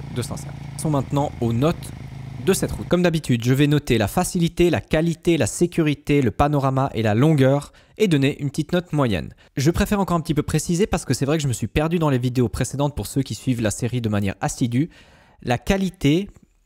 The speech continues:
je vais vraiment me baser dessus. Est-ce que c'est une route qui est sympa à rouler ? Est-ce qu'on prend du plaisir à rouler sur cette route ? Donc c'est vrai qu'il y a certains cols précédents où la qualité a eu une très bonne note, bah, je vais un petit peu baisser. Et tout ce qui est qualité de route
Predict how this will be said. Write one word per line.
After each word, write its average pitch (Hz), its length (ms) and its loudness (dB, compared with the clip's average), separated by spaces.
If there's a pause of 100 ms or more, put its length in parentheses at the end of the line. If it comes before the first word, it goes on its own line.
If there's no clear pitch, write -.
(300)
je 127 180 0
vais 135 120 4
vraiment 156 340 2
me 175 120 2
baser 139 280 2
dessus. 170 380 -2
Est-ce - 180 -2
que - 80 0
c'est 151 300 -2
une 127 100 -2
route 147 320 0 (140)
qui 135 140 -2
est 147 140 -2
sympa - 440 -4
à 135 160 -2
rouler ? 135 260 2
Est-ce - 240 -4
qu'on 143 80 -6
prend 160 200 -2
du 131 100 -4
plaisir 151 480 2
à 139 60 0
rouler 131 220 0
sur 127 160 -6
cette - 200 -8
route ? 170 320 -2 (480)
Donc 135 160 2
c'est 131 140 0
vrai 139 120 2
qu'il 139 140 -2
y - 0 -
a 113 40 0
certains - 760 -4 (120)
cols 143 220 2
précédents 139 640 0
où 147 80 0
la 131 100 4
qualité 143 400 -2
a 143 100 4
eu 131 60 2
une 113 120 -4
très - 200 -2
bonne 147 240 2
note, 135 420 -2 (440)
bah, 127 100 2
je 123 80 0
vais 131 80 2
un 143 80 2
petit - 160 -8
peu 165 120 2
baisser. 113 420 -2
Et 135 80 -2
tout 175 140 -2
ce - 100 -8
qui 185 100 4
est 151 60 2
qualité 131 440 -2
de 120 80 0
route - 540 -2